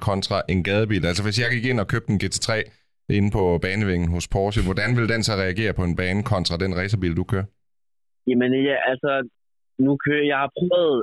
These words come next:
Speaker 2: en del af, af gadebilerne, og jeg vil sige, de, de passer til en bane, specielt, hvad kan man sige, deres,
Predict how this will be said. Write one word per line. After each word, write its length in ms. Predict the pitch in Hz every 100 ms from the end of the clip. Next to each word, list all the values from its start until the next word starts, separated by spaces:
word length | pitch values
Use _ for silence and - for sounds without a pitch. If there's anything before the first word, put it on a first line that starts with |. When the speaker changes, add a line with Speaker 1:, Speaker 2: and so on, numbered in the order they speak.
| -
Speaker 2:
en 80 | 123 120
del 160 | 156 139 117 107
af, 80 | 104 95 110
af 40 | 117
gadebilerne, 560 | 120 127 131 104 98 95
og 60 | 95 101
jeg 60 | 104
vil 100 | 110 -
sige, 160 | 120 113
de, 80 | 117 113 107 _ _ _ _ _ _
de 60 | 262 - 143
passer 320 | 147 156 147 -
til 80 | 139
en 100 | 117
bane, 260 | 98 104 120 131
specielt, 440 | - - 139 131 - -
hvad 120 | 110
kan 80 | 120 113
man 80 | -
sige, 140 | 117 107 110
deres, 260 | 104 101